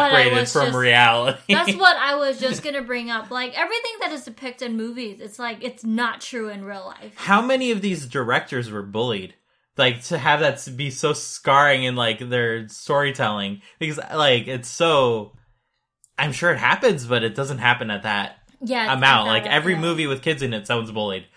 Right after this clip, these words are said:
Speaker 1: That's
Speaker 2: Yeah.
Speaker 1: a, that's a hundred percent out of a hundred percent.
Speaker 2: Yeah.
Speaker 1: Anyways, uh, I'm sorry if you were bullied as a kid. That's not
Speaker 2: I,
Speaker 1: something that's
Speaker 2: yeah,
Speaker 1: fun. Not
Speaker 2: it's
Speaker 1: you, but our audience.
Speaker 2: Yeah.
Speaker 1: Like, it's not something that's fun, but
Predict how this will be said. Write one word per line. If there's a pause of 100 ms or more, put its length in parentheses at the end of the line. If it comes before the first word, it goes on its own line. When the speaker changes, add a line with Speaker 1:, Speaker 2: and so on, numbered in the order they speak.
(140)
Speaker 1:
That's
Speaker 2:
Yeah.
Speaker 1:
a,
that's
a
hundred
percent
out
of
a
hundred
percent.
Speaker 2:
Yeah. (1160)
Speaker 1:
Anyways,
uh,
I'm
sorry
if
you
were
bullied
as
a
kid.
That's (380)
not
Speaker 2:
I,
Speaker 1:
something
that's
Speaker 2:
yeah,
Speaker 1:
fun.
Not
Speaker 2:
it's
Speaker 1:
you,
but
our
audience. (120)
Speaker 2:
Yeah.
Speaker 1:
Like,
it's
not
something
that's
fun,
but